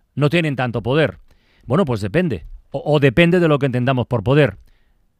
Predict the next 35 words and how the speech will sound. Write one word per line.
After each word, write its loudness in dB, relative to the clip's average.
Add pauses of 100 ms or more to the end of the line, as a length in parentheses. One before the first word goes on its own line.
(100)
Yo 0
entiendo 0
que -2
el 0
poder 0
no 0
es -2
solo 0
sinónimo -2
de -2
mandar, 0
de -6
imponerse, -2
de -2
dar -2
órdenes, 0
de -6
jerarquía, -2
de -6
escalafón, -6 (880)
sino 0
también 0
de -2
tener -4
la -4
capacidad -4
de -2
que -10
cambien -4
las -8
cosas, -6 (300)
de -6
transformar -2
la -2
realidad. -6